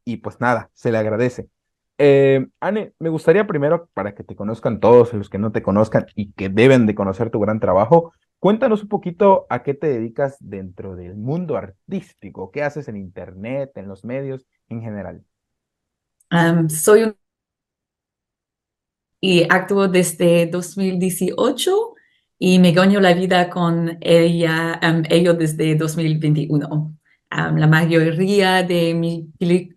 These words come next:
Speaker 2: películas más importantes han sido películas de terrores en inglés y en francés hago muchos programas para los niños y familiares y comerciales también y hago trabajo de voz,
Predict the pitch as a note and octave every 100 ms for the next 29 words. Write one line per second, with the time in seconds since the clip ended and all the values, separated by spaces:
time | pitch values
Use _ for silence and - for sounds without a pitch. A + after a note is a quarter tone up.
0 | _ - F3 F#3+ F#3+ G#3 G#3 G3 G3 G3
1 | F3 F3 F3 F#3 E3 D#3 F3+ F#3+ G3 G3
2 | E3+ D#3+ D#3 E3 F3 E3+ E3+ E3+ E3 D#3+
3 | E3+ D#3+ D#3+ D#3+ D#3+ D#3 D#3 E3 A3+ F4+
4 | G4+ - - D#3+ D#3 D3+ D3+ E3 G#4 B4
5 | - - - - - _ _ F3 F3 F3
6 | F3 F3+ E3+ F3+ E3 D#3 F#3+ F#3 F#3+ -
7 | - E3 E3+ E3 E3+ F3+ F#3 F#3+ G3+ G3
8 | F3 F3 F3 E3+ D#3+ D3+ C#3 C#3+ C#3+ -
9 | G3 B3+ B3 A#3+ A3+ A3 A3 - E3 D#3
10 | E3 C#3+ E3+ G3+ G#3 A3+ A3+ - - _
11 | - D#3+ D#3+ D3+ D#3 E3+ D3+ D#3 D#3 C#3+
12 | C#3+ - - C#3 D#3 F3+ F3 - - -
13 | _ _ E3 D#3+ D#3 D#3 D#3 D#3+ E3 F3
14 | E3+ - - D#3 D3+ D3+ D#3 D3+ D3 D3
15 | C#3+ C#3 C#3 - - -